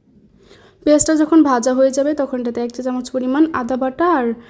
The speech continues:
হাফ চা চামচ পরিমাণ রসুন বাটা অ্যাড করেছি। দিয়েছি এক চা চামচ পরিমাণ লবণ। তারপরে ধনিয়া, জিরা, হলুদ, মরিচ সব কিছু এখানে এক চা চামচ করেই দিয়েছি। সব কিছু দিয়ে মশলাটাকে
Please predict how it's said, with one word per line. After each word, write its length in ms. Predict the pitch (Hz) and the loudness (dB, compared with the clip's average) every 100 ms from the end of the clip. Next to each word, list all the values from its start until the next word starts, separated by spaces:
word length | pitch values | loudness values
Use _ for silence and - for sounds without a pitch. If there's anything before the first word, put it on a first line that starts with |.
| - _ | -20 _
হাফ 200 | 247 240 | -2 -2
চা 100 | 240 | -4
চামচ 260 | 262 285 285 | -4 -2 -2
পরিমাণ 320 | 294 302 277 262 | 0 0 2 2
রসুন 300 | 233 240 254 | 0 0 -4
বাটা 240 | 240 240 240 | -4 -4 -4
অ্যাড 180 | 233 233 | -6 -4
করেছি। 400 | 254 254 247 - 403 403 | -2 0 0 0 0 -2
দিয়েছি 300 | 247 247 254 254 | -4 -4 -2 -4
এক 160 | 254 | -4
চা 80 | 269 | -8
চামচ 260 | 262 294 294 | -4 -4 -4
পরিমাণ 360 | - 302 269 254 240 | -4 -2 -2 -2 0
লবণ। 320 | 226 220 262 - - _ _ _ _ _ _ _ _ _ _ _ _ _ _ _ _ | 0 0 0 0 -6 _ _ _ _ _ _ _ _ _ _ _ _ _ _ _ _
তারপরে 380 | 269 269 277 277 277 240 | -2 0 2 4 2 0
ধনিয়া, 420 | 254 254 262 262 254 | -2 -2 -2 -2 -4
জিরা, 500 | 233 247 247 254 247 247 | -4 -4 -4 -2 -2 -2
হলুদ, 420 | 240 233 240 254 247 | 0 0 0 -2 -2
মরিচ 320 | 240 262 311 269 | 0 0 0 -2
সব 120 | 240 | -4
কিছু 180 | 254 247 294 | -6 -6 -4
এখানে 220 | 320 285 - | -2 -2 -4
এক 120 | 233 | -12
চা 100 | 240 | -8
চামচ 260 | 254 240 240 | -6 -6 -2
করেই 260 | 254 262 | 0 0
দিয়েছি। 460 | 254 254 254 - 339 381 - - - _ _ _ _ _ _ _ - _ _ _ _ _ - - _ _ _ _ _ _ _ _ _ _ _ _ _ _ _ _ _ _ _ _ _ _ _ _ - | -2 -2 -2 -2 -2 -2 -6 -20 -20 _ _ _ _ _ _ _ -20 _ _ _ _ _ -20 -20 _ _ _ _ _ _ _ _ _ _ _ _ _ _ _ _ _ _ _ _ _ _ _ _ -4
সব 160 | 285 285 | -4 -4
কিছু 200 | 302 320 | -4 -4
দিয়ে 220 | 311 294 311 | -2 0 0
মশলাটাকে 720 | 277 254 247 247 247 240 247 | 0 -2 -6 -6 -6 -6 -4